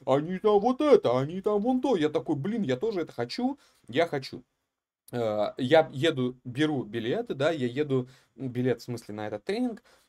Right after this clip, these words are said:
и еду на машине за тысячу сто километров в город, где проходит эта Спарта, в Алмату. И, э, чтобы подготовиться к ней,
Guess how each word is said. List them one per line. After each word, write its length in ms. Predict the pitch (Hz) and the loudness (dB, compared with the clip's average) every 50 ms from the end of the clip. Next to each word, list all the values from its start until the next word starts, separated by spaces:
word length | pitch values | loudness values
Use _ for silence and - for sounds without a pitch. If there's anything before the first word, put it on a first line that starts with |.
| _ | _
и 80 | - 156 | -10 -8
еду 340 | 160 135 139 185 185 151 139 | -6 0 2 2 2 2 0
на 80 | 135 127 | 0 0
машине 400 | 127 135 135 - 233 247 226 170 | 0 -2 -2 -2 -4 -2 -2 -2
за 180 | 131 135 135 131 | 0 0 0 0
тысячу 440 | - - 240 226 - 190 - - 170 | -2 -6 -10 -8 -8 -8 -8 -8 -10
сто 200 | - - 190 175 | -4 0 0 0
километров 680 | 170 - 151 143 139 151 160 185 190 - - 117 101 104 | 0 0 0 0 0 0 0 -2 -2 -2 -4 -6 -6 -6
в 80 | 110 113 | -8 -6
город, 360 | 113 135 165 190 190 165 135 123 | 0 2 2 2 2 0 0 -2
где 200 | 123 120 127 127 | -4 -2 -2 0
проходит 540 | 127 120 117 - - 127 120 110 104 - - | 0 -2 -4 -2 -2 -2 -2 -2 -6 -12 -14
эта 160 | - - 113 | -16 -16 -16
Спарта, 400 | - - - 175 226 233 - 139 | -8 0 2 2 2 2 -6 -8
в 60 | 107 | -8
Алмату. 500 | 104 104 104 101 101 - 175 208 247 240 _ _ _ _ _ _ _ _ _ _ _ _ _ _ - | -8 -6 -6 -8 -8 -6 -6 -6 -6 -8 _ _ _ _ _ _ _ _ _ _ _ _ _ _ -8
И, 400 | - 156 165 165 170 165 160 160 - _ - - | -6 -4 -4 -2 -2 -2 -2 -4 -4 _ -4 0
э, 420 | 139 139 135 135 135 135 131 131 131 - - _ _ _ _ _ _ _ _ _ - | 2 2 4 4 4 4 2 0 -2 -6 -20 _ _ _ _ _ _ _ _ _ -20
чтобы 340 | - - - 190 170 160 131 | -8 0 0 2 2 2 0
подготовиться 600 | 151 143 131 143 147 143 220 269 294 254 - 196 | 0 -2 0 0 0 2 2 0 0 -4 -8 -10
к 80 | - - | -8 -6
ней, 320 | 147 131 107 101 107 _ | -4 -4 -4 -6 -8 _